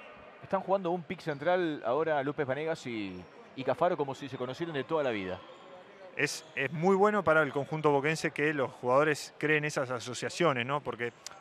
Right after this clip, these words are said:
Speaker 2: más allá de que el, el básquet es un deporte de a cinco y cuanto más se presten la pelota entre todos es muy bueno, la, las conexiones entre dos jugadores muchas veces te resuelven cosas que el trabajo de equipo no puede.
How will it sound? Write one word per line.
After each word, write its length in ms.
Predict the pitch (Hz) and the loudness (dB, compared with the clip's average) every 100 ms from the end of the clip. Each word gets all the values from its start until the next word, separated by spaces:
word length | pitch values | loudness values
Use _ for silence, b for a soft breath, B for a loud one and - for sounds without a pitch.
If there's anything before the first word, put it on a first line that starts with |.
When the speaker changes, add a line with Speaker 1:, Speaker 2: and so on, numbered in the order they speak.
| - | -6
Speaker 2:
más 120 | 131 | -6
allá 200 | 120 151 | -2 0
de 100 | 127 | 0
que 60 | 120 | -2
el, 260 | 120 120 | -4 -4
el 120 | 123 | 2
básquet 260 | 139 147 127 | 2 2 -2
es 80 | 143 | -4
un 80 | 131 | -2
deporte 320 | 139 139 131 | 0 0 0
de 60 | |
a 40 | 123 | 0
cinco 320 | - 170 147 | -2 -2 -2
y 40 | |
cuanto 260 | 131 190 131 | -2 -4 -2
más 180 | 151 165 | 0 -2
se 100 | 147 | -2
presten 280 | 151 151 139 | -4 -2 -2
la 80 | |
pelota 240 | 127 143 143 | 0 -2 -2
entre 220 | 131 131 | -4 -2
todos 420 | 151 151 135 - B B B | 2 4 2 -2 B B B
es 100 | 135 | -6
muy 160 | 147 156 | -2 0
bueno, 320 | 160 175 175 - B B B B - 131 | 2 2 -2 -6 B B B B -14 -2
la, 540 | 143 139 135 131 131 | 4 6 6 4 2
las 220 | 127 135 | 0 0
conexiones 680 | - 143 147 - 196 143 123 | 0 -2 -2 0 0 0 -2
entre 220 | 131 131 | -6 -2
dos 140 | 151 175 | -2 0
jugadores 480 | 160 147 185 160 123 | 2 2 2 -2 -6
muchas 300 | 156 156 156 | -6 -2 -2
veces 220 | 170 165 | -2 -2
te 140 | 139 | 0
resuelven 480 | 131 - 175 170 151 | 0 2 2 2 2
cosas 320 | 180 170 160 | 0 0 0
que 260 | - 165 160 | 2 2 2
el 100 | 131 | 2
trabajo 320 | 147 240 165 | 4 4 4
de 40 | |
equipo 240 | 151 175 160 | 2 2 2
no 240 | 151 160 | 4 2
puede. 340 | 147 131 104 | 4 4 2